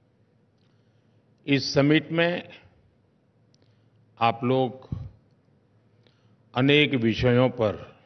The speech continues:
चर्चा करने जा रहे हैं। अलग-अलग सेक्टर से जुड़े ग्लोबल लीडर्स भी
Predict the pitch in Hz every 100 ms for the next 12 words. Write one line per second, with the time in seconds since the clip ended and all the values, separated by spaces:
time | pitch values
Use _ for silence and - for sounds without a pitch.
0 | _ _ _ _ _ _ _ _ _ _
1 | _ _ _ _ _ _ _ - 117 -
2 | 120 107 113 113 110 101 95 104 80 90
3 | - - - _ _ _ _ _ _ _
4 | _ _ _ _ _ _ _ _ _ _
5 | _ _ _ _ _ _ - 156 170 175
6 | 185 - 160 127 180 151 - 135 131 143
7 | 151 156 - - - _ _ _ _ _
8 | _ _ _ _ _ _ _ _ _ _
9 | 107 104 123 135 139 127 123 127 135 107
10 | 98 127 98 87